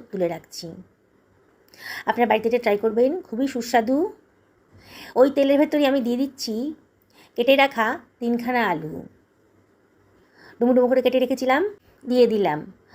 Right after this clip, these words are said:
কড়াইতে। এবার আমি এর ভেতর দিয়ে দিচ্ছি হাফ টেবিল চামচ মতো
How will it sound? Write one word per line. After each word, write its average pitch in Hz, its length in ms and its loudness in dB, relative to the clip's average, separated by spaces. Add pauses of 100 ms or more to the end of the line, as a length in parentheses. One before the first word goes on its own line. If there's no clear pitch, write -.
(180)
কড়াইতে। 180 460 -2 (760)
এবার 277 240 6
আমি 277 340 2 (720)
এর 233 120 0
ভেতর 269 180 2
দিয়ে 254 180 -2
দিচ্ছি 269 420 -4 (2250)
হাফ 247 220 6
টেবিল 262 180 -2
চামচ 277 220 0
মতো 277 220 0